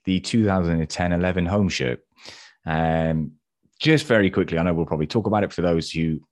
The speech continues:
you know, sometimes like me, these years are so long ago that they, they all kind of blend into one. The shirt we're particularly talking about here is, it's so traditionally Arsenal, and it's the shirt that we wore that, that wonderful evening, uh, when we beat Barcelona two one,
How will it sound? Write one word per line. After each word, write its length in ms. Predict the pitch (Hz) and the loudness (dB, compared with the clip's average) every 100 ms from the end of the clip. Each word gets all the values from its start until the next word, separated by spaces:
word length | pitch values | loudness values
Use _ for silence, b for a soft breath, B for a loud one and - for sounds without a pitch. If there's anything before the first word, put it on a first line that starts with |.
| - | -8
you 80 | 69 | -6
know, 80 | |
sometimes 420 | 71 92 87 76 76 | -4 -4 -2 -2 -2
like 160 | 73 | -2
me, 160 | 82 82 | 0 0
these 240 | 82 80 73 | 0 -2 0
years 420 | 82 78 73 - B B B - | 0 0 -4 -8 B B B -10
are 60 | - | -4
so 160 | 107 | 0
long 260 | 76 73 71 | 0 0 -2
ago 240 | 67 71 | -2 -2
that 160 | 73 71 | -2 -2
they, 300 | 78 76 82 | -2 -2 -4
they 200 | 78 80 | -2 -2
all 140 | 76 | -2
kind 220 | - 71 | -4 -6
of 80 | 67 | -4
blend 240 | 73 71 67 | -4 -4 -4
into 200 | 67 67 | -6 -6
one. 280 | 71 71 65 | -4 -4 -4
The 80 | - | -4
shirt 440 | - 120 92 - 95 | 2 2 2 -2 -4
we're 180 | 85 | -2
particularly 400 | - - - 71 | -2 -6 -8 -8
talking 240 | - 76 67 | -8 -8 -6
about 200 | 69 60 | -6 -4
here 200 | 73 73 | -2 -2
is, 160 | - - | -4 -6
it's 200 | 80 - | -4 0
so 220 | 104 87 | 2 2
traditionally 540 | - 73 78 69 67 | 0 -2 -2 -2 -2
Arsenal, 520 | 71 73 - 78 76 B B B B - | -2 -4 -4 -4 -4 B B B B -6
and 120 | 76 | -6
it's 140 | - | -4
the 60 | 80 | -4
shirt 300 | - 82 73 | 0 0 0
that 120 | 71 | 0
we 80 | 76 | 0
wore 400 | 78 78 76 - B B B B | 0 0 -2 -4 B B B B
that, 180 | - - | -12 -10
that 160 | - 71 | -10 -4
wonderful 420 | 80 76 - 76 | 0 0 -2 -2
evening, 480 | 76 76 76 69 - | -2 0 -2 -4 -8
uh, 360 | 76 73 73 | -6 -4 -4
when 260 | 71 76 76 | -4 -2 -2
we 80 | 76 | -2
beat 200 | 76 73 | -2 -2
Barcelona 420 | 73 - 71 71 | -4 -2 -6 -6
two 200 | - 71 | -8 -8
one, 220 | 67 60 | -6 -8